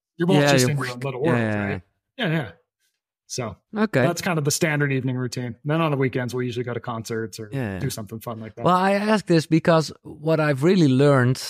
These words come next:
Speaker 2: and I, like I said, uh, the first book I was reading in nature, but, uh, the, well, uh, y-, your new book as well, for me, it's like an, uh, eye-opener or, uh, yeah, maybe I knew already, but, like, awake.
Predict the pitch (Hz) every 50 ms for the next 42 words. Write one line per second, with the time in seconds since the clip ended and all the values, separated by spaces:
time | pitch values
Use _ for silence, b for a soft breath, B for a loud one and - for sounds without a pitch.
0 | - - 101 113 117 117 117 113 113 110 107 110 113 113 104 113 107 - - 131
1 | 120 113 113 107 - - - 101 107 110 104 101 104 - - 120 113 107 107 113
2 | 113 107 107 110 110 107 107 101 110 135 165 190 170 131 113 104 101 101 101 98
3 | 92 - 107 104 117 127 - - 69 95 113 113 - - - - 110 113 117 113
4 | 107 107 120 107 104 113 127 127 104 92 90 85 101 95 113 101 85 87 87 85
5 | 104 117 127 127 139 151 160 143 135 120 127 123 117 131 160 165 156 143 147 139
6 | b b b b b b b b b b _ - 156 156 147 160 185 208 196 185
7 | 165 156 156 - 147 151 151 151 147 123 151 143 139 139 143 139 135 139 139 139
8 | 139 139 139 135 131 - 139 143 147 147 147 131 131 131 135 117 131 131 135 131
9 | 135 135 127 127 127 127 123 123 120 120 117 120 123 113 104 110 120 123 117 120
10 | 110 98 95 87 87 110 117 117 113 113 113 107 107 110 113 123 127 120 117 117
11 | 117 120 131 113 123 104 110 117 117 117 - 117 117 117 120 117 120 - -